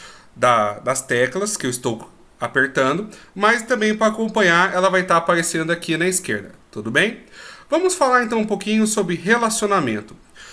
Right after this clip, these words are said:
Qual que é a ideia de relacionamento no Blender? Na aulas de modelagem básica foi mostrado que eu posso,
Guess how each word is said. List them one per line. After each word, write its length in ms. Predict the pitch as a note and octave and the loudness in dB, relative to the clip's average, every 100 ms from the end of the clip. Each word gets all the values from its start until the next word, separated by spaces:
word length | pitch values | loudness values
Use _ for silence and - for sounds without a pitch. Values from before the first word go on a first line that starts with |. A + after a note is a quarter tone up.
| - | -10
Qual 220 | - G4 | 0 0
que 120 | G4 F4+ | 2 0
é 20 | |
a 40 | |
ideia 360 | C4+ G3+ A3 G#3+ | 2 4 4 4
de 100 | G3 | 2
relacionamento 880 | F3+ G3+ G3 - F#3 F3 D#3+ D#3 D#3+ | 2 4 4 2 0 2 0 -2 -2
no 120 | E3 | -2
Blender? 420 | B2 A2 G#2 G2+ - - - - - | 0 -2 -4 -8 -14 -18 -18 -18 -10
Na 280 | A#3 D#4 F4+ | -2 4 6
aulas 260 | F4 D4+ G#3 | 6 2 -2
de 80 | |
modelagem 580 | F3 F3 D3+ C#3 C3 B2+ | 0 0 2 4 2 0
básica 640 | A2+ C#3 E3+ C#3 - A#2 | 0 2 4 2 -2 -10
foi 180 | A2 F3+ | -6 -2
mostrado 760 | F3+ E3 - D#3+ E3+ E3 B2 A2+ | 0 -2 -2 2 4 4 2 -4
que 140 | - | -6
eu 80 | D#3 | -6
posso, 600 | - D3+ D#3+ E3 F3+ F3 | 0 2 2 0 -6 -6